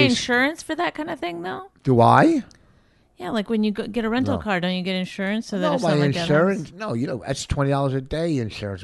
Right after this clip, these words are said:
Speaker 1: I, my insurance covers, you know, whatever. But I'm not gonna call my insurance company over a hundred fifty-seven dollars.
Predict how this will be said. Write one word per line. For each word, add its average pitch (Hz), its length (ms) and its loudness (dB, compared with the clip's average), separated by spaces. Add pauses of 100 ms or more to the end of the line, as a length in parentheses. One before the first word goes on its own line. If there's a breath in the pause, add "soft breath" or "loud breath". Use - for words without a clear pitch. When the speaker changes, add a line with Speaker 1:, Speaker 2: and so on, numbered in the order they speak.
Speaker 1:
I, 131 240 -2
my 143 180 2
insurance 123 560 0
covers, 110 600 -2 (540 soft breath)
you 120 100 2
know, 104 180 0
whatever. 117 440 0
But 95 100 -8
I'm 135 100 -8
not 127 120 -8
gonna 117 100 -8
call 135 220 -4
my 123 140 2
insurance 143 440 -2
company 120 260 0
over 113 140 4
a 107 60 0
hundred 117 240 2
fifty-seven 120 600 -4
dollars. 123 460 -4